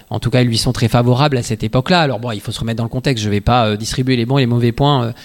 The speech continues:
quelques années plus tard, parce que ce serait facile pour moi. Mais, euh, et puis il y a toujours des contextes. Mais en tout cas, à mon avis, c'était pas une très, très bonne idée de mettre l'ayatollah Khomeini, en tout cas, je peux le dire avec le recul aujourd'hui, comme beaucoup de gens, euh, puisque évidemment, bah, la théocratie telle qu'elle fonctionne en Iran aujourd'hui,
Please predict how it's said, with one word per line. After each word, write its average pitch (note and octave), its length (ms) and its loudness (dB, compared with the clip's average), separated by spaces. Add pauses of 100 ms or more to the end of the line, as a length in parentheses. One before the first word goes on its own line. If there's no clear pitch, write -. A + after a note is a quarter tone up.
(140)
quelques A#2+ 320 0
années A2+ 200 2
plus B2+ 160 -2
tard, D3 200 0
parce A#2 160 -8
que - 80 -10
ce G#2+ 140 -10
serait A2 160 -10
facile A#2+ 280 -8
pour C#3 140 -6
moi. D#3 200 -2 (400)
Mais, C3+ 260 0
euh, A#2+ 280 0
et A2 60 -6
puis A2+ 120 -12
il - 20 -10
y G#2 40 -4
a F#2+ 40 -8
toujours A2+ 220 -8
des A#2 100 -4
contextes. D3 420 -4
Mais A2 120 -6
en G2+ 40 -6
tout - 80 -10
cas, D3+ 100 -2
à - 40 -2
mon C3 120 -4
avis, C#3 140 -4
c'était - 200 -8
pas C3 80 0
une B2 60 -2
très, A#2+ 140 -10
très - 140 -10
bonne A#2 160 -4
idée C3 180 0
de B2+ 60 -2
mettre A2 180 -6
l'ayatollah A#2 380 -2
Khomeini, C3 260 0
en A#2 60 -4
tout - 100 -14
cas, A2+ 80 -6
je - 80 -8
peux - 120 -6
le G#2+ 60 -6
dire C3 220 0
avec A2 240 -4
le A#2 60 0
recul B2 320 2
aujourd'hui, A#2 340 0
comme A2+ 200 -2
beaucoup A2 220 -6
de G#2 60 -8
gens, E3 180 0 (600)
euh, A#2 400 -2
puisque - 260 -10
évidemment, A#2 400 0
bah, A#2+ 140 0
la G#2 140 -2
théocratie C3+ 580 -2
telle A2+ 160 -8
qu'elle A#2 120 -10
fonctionne B2+ 420 -6
en A2+ 120 -6
Iran B2+ 220 -2
aujourd'hui, B2+ 520 -6